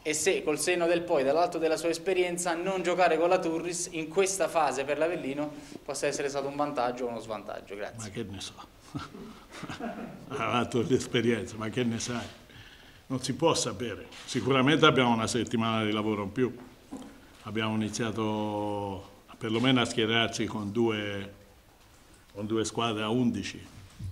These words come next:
Speaker 2: Perlomeno qualcosa abbiamo iniziato a fare. È la prima settimana che facciamo di un certo tipo e di un certo livello. Non lo sa nessuno quello che possiamo fare in questo momento noi,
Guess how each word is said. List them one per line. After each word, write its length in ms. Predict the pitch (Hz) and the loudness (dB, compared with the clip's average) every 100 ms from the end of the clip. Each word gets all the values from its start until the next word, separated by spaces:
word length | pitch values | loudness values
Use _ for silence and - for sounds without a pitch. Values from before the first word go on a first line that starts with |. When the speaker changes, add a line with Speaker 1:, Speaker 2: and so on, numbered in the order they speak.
| - | -12
Speaker 2:
Perlomeno 800 | - 98 101 120 120 104 101 - - - - - | -12 -8 -2 0 0 0 -6 -12 -18 -20 -20 -12
qualcosa 480 | 104 95 127 110 | -10 -4 -2 0
abbiamo 300 | 107 98 104 | -2 -2 -2
iniziato 420 | 101 98 - 104 95 | -2 -4 -6 -6 -8
a 20 | |
fare. 340 | - 123 104 - - - - - - - - - - | -4 -2 -2 -4 -10 -14 -16 -20 -20 -20 -20 -20 -14
È 80 | 101 | -8
la 120 | 104 | -6
prima 320 | 95 110 107 | -4 -2 -2
settimana 600 | 98 104 110 107 127 113 | -2 -2 -2 0 2 0
che 140 | - | -4
facciamo 520 | 101 110 101 117 107 101 | -6 -6 -6 -4 -4 -4
di 80 | |
un 100 | 101 | -6
certo 380 | 87 113 98 110 | -6 -6 -6 -6
tipo 280 | 95 131 127 | 0 0 0
e 60 | 98 | -4
di 100 | 101 | -6
un 80 | |
certo 360 | 95 110 104 104 | -6 -6 -6 -6
livello. 640 | 101 107 123 98 95 95 - - - - - - - - - - - - - - - 95 | -4 0 0 -2 -8 -12 -20 -20 -20 -20 -20 -20 -20 -20 -20 -20 -20 -20 -20 -20 -20 -12
Non 120 | 98 | -6
lo 80 | 101 | -4
sa 180 | 127 | 0
nessuno 560 | 117 117 101 156 151 113 | 2 2 4 6 6 4
quello 280 | - 117 113 | 2 2 2
che 160 | - | -2
possiamo 500 | 101 - 104 120 110 | -4 -4 -2 -2 -2
fare 320 | 107 117 107 104 | -2 -2 -2 -4
in 80 | |
questo 300 | 92 107 - | -4 -4 -4
momento 420 | 104 101 101 95 98 | -6 -6 -6 -8 -8
noi, 240 | 98 95 | -8 -8